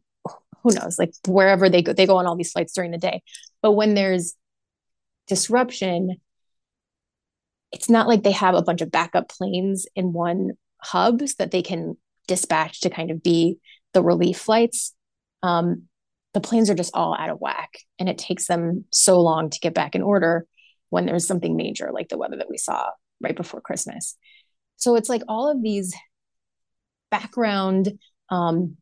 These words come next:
intricate operational things that nobody would give a second thought to as they're flying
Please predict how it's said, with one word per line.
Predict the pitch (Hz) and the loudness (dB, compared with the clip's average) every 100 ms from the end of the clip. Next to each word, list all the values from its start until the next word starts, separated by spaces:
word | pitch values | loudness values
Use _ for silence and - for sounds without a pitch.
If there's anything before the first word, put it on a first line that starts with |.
| _ - _ | _ -18 _
intricate | 220 240 214 - | 0 2 2 2
operational | 175 180 170 170 185 185 | 2 2 0 0 -2 -4
things | 175 185 180 185 | -4 -4 -4 -4
that | 185 165 - _ _ | -2 -4 -8 _ _
nobody | 185 208 214 214 | -4 -2 0 0
would | 196 175 | 0 -2
give | 165 | -4
a | 185 | -4
second | 175 170 160 | -6 -6 -2
thought | 165 - | -2 0
to | 262 285 277 | 0 0 0
as | 190 175 | -2 2
they're | 175 170 170 - _ | 2 4 2 -4 _
flying | - 180 175 175 180 | -4 -2 -2 -4 -6